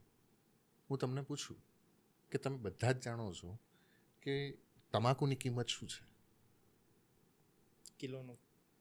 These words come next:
Speaker 2: બે ત્રણ હજાર રૂપિયા હશે.
Speaker 1: More than
Speaker 2: કાજુ.
Speaker 1: સેવન થાઉઝન્ડ ફાઈવ હન્ડ્રેડ.
Speaker 2: અચ્છા.
Speaker 1: તમાકુની કિંમત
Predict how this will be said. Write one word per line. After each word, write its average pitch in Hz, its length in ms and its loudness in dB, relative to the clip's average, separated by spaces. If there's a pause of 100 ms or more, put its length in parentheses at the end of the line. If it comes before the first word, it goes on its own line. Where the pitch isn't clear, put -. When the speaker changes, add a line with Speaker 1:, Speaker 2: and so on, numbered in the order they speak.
(260)
Speaker 2:
બે 135 120 0
ત્રણ 135 120 -6
હજાર 123 160 -8
રૂપિયા 117 280 -10
હશે. 127 180 -10
Speaker 1:
More 113 440 2
than 110 280 0 (760)
Speaker 2:
કાજુ. 127 240 2
Speaker 1:
સેવન 113 280 8
થાઉઝન્ડ 104 460 -2
ફાઈવ 107 220 -2
હન્ડ્રેડ. 87 360 -4
Speaker 2:
અચ્છા. - 60 -20 (1800)
Speaker 1:
તમાકુની 107 420 2
કિંમત 85 320 -12